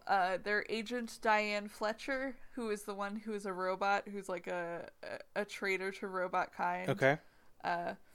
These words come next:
Speaker 1: because she's a robot who catches
Speaker 2: Right.
Speaker 1: robots. Uh, they, they put up a account of how she captured Venus,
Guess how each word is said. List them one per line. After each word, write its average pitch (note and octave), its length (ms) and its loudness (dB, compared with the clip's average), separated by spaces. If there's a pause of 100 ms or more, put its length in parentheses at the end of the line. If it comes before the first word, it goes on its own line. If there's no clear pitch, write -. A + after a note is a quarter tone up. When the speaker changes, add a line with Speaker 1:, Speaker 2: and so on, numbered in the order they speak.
(180)
Speaker 1:
because G3+ 260 -6
she's G#3 220 -6
a F#3+ 40 -2
robot F3+ 380 0
who G3 80 -10
catches - 440 -8
Speaker 2:
Right. C3+ 520 8 (640)
Speaker 1:
robots. D#3+ 240 2
Uh, E3 140 -6 (1040)
they, G3 420 6
they G#3 180 4
put A#3+ 280 2
up A#3+ 260 2
a F#3+ 440 4
account A3+ 540 2
of G#3 100 -6
how F#3+ 200 2
she G#3+ 280 -6
captured A3+ 680 0
Venus, A3 640 -8